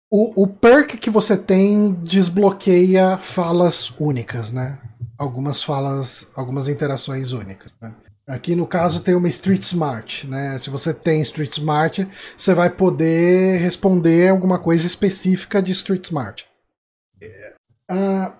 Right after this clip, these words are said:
e, assim, nas falas, essas falas que não tem nada escrito, você pode escolher elas meio que à vontade,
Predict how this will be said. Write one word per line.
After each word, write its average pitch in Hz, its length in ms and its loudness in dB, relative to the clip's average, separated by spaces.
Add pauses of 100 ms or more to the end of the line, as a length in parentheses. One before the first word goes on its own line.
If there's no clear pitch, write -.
(100)
e, 214 320 4
assim, 196 280 2
nas 220 300 2
falas, 202 560 2
essas 208 280 0
falas 247 300 0
que - 80 -2
não 214 140 4
tem 208 200 0
nada 185 440 2
escrito, 175 720 -2 (340)
você 269 100 0
pode 240 300 4
escolher 220 500 4
elas 190 560 2
meio 190 300 4
que 196 80 -2
à 180 40 4
vontade, 170 680 0